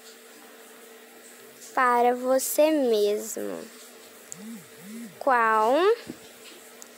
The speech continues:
pera, qual nome você escolheria? Daí você põe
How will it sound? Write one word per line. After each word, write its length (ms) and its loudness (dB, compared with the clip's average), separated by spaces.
pera, 260 -4
qual 560 2
nome 840 -2
você 680 0
escolheria? 2500 2
Daí 340 2
você 320 -2
põe 420 -2